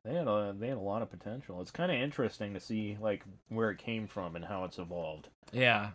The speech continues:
Speaker 2: yeah. So I wanted to start with a deep dive into Timely. Obviously, haven't read any of the stuff 'cause it's so hard to get a hold of, um, as far as, like, issues and things.
Speaker 1: Yeah, I
Speaker 2: But
Speaker 1: wonder if you could find it online anywhere.
Speaker 2: Uh, I bet some of it is with the Marvel app, and I, I may,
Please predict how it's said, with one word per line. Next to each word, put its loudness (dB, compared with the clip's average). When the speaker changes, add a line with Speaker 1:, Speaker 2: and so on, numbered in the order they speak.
Speaker 2:
yeah. 0
So 8
I 10
wanted 8
to 6
start 10
with 2
a 2
deep 2
dive 8
into 2
Timely. 2
Obviously, 4
haven't 2
read 4
any 4
of 2
the 0
stuff 4
'cause 0
it's -10
so 2
hard 2
to -2
get 2
a 0
hold -2
of, 0
um, 2
as -8
far 0
as, -4
like, -8
issues -6
and -4
things. -6
Speaker 1:
Yeah, 4
I 6
Speaker 2:
But 4
Speaker 1:
wonder 6
if 6
you 2
could 0
find 0
it 0
online -2
anywhere. 2
Speaker 2:
Uh, 6
I 4
bet 4
some 10
of 10
it 6
is 4
with 2
the 4
Marvel 8
app, 6
and 2
I, 0
I 2
may, 4